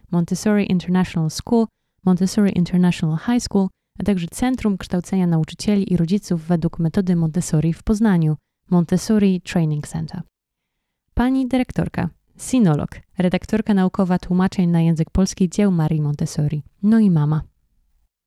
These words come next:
Jak poznała historię i myśl pedagogiczną Marii Montessori, zdeterminowanej włoskiej lekarki, twórczyni systemu wychowania dzieci zwanego dzisiaj metodą Montessori?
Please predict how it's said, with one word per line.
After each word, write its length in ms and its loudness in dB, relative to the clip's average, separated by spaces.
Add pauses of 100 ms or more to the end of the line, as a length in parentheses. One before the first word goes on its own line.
(540)
Jak 240 0
poznała 360 4
historię 480 0
i 140 2
myśl 340 0
pedagogiczną 680 0
Marii 280 2
Montessori, 760 0
zdeterminowanej 840 2
włoskiej 440 -2
lekarki, 560 -4 (300)
twórczyni 500 0
systemu 540 0
wychowania 520 2
dzieci 380 -2
zwanego 420 2
dzisiaj 380 0
metodą 360 2
Montessori? 720 2